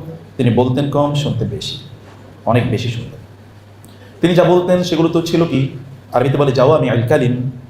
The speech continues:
জাওয়ামিউল কালিম। বলতেন কম কিন্তু বোঝাতেন অনেক বেশি। তার সবচেয়ে বড় বক্তব্যটি ছিল সাত থেকে আট মিনিট, যেটিকে আপনার বিদায় হজের ভাষণ হিসেবে জানেন। কিন্তু মানব ইতিহাসে এরকম কোনো ভাষণ has not been recorded in the history of humanity। এত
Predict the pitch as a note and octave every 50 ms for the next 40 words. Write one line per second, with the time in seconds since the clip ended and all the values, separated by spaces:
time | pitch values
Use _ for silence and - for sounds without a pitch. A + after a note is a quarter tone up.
0 | - G2+ A#2 A2+ A#2 C3+ D3+ C3+ B2+ A#2+ G2+ D3 F3 A3 C4 - - - - -
1 | - F3 - G2 E2+ D2+ - - - - - - - - - - B2 C#3 D#3+ D#3+
2 | D#3+ F3 E3+ - C#3+ C#3+ D#3 F3 F#3+ F#3 - - A#2+ A2+ G#2+ A#2+ A#2 B2 B2+ C#3
3 | A#2 G#2+ G#2 G2+ - A#2 - - - - - - - - - - - - - -
4 | - - - - - - C3+ B2+ - E3 - - E3 C3+ B2+ C3 C#3 D#3 E3 -
5 | B2+ A#2+ - D3 C#3+ C#3 C3 C#3 - - D3 D3+ D3 - A2+ A2+ C#3 C3+ - G2+
6 | G2+ - G#2+ G#2+ A#2+ C3 - - - - - - - - - - - - G#2+ A#2
7 | A#2+ B2 G#2+ A2+ G#2+ A2+ A2+ G#2+ G#2 G#2+ A#2+ A2+ A2+ A2 A2 F#2 G2 G2 - -
8 | F#2+ - - F#2 E2 D#2 D2+ D2+ - C2+ - - - - - - - - - -
9 | - - - - C3+ C#3+ B2+ C3 C3+ D#3 D#3+ D#3 D3+ D#3 D3+ - - D3+ B2+ C3
10 | B2+ B2 B2+ B2+ A#2+ A2+ A2+ G#2+ F#2+ - - F#2+ - - - - - - - -
11 | - - - - - B2 C3 B2+ B2 C3 D3+ C3+ B2+ C3+ A#2 G2 G2+ G2+ - -
12 | A#2+ G#2 F#2+ F#2+ G2+ A2+ A#2 A#2 B2 C3 A#2+ - - A2+ G2 - F#2+ F2 F2 F2
13 | F#2 F2+ - - - - - - - - - - - - - - - - - -
14 | - - - - -